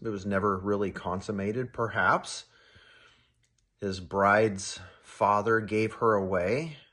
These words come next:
And now we read about Samson and his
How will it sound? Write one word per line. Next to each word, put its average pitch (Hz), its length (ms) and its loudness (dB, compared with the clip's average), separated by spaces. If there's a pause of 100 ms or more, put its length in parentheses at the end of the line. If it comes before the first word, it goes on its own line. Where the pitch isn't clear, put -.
(1500)
And 110 280 -4
now 131 600 -4 (1700)
we 117 140 0
read 107 300 0
about 95 500 0
Samson 101 500 -4
and 92 140 -6
his - 380 -12